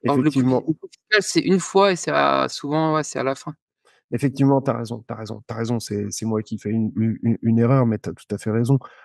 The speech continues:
Speaker 2: On est fiscalisé, euh, à la sortie, quoi. On n'est pas fiscalisé tant que,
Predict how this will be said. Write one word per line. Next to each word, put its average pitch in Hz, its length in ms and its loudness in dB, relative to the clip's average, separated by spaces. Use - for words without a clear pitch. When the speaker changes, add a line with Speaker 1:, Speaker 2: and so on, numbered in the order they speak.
Speaker 2:
On 113 140 4
est 113 60 4
fiscalisé, 110 680 2
euh, 107 240 2
à 104 80 -4
la 104 100 0
sortie, 117 380 -2
quoi. 101 300 -8
On 104 80 -4
n'est 104 100 0
pas 120 160 2
fiscalisé 110 600 0
tant 120 240 2
que, 104 300 -2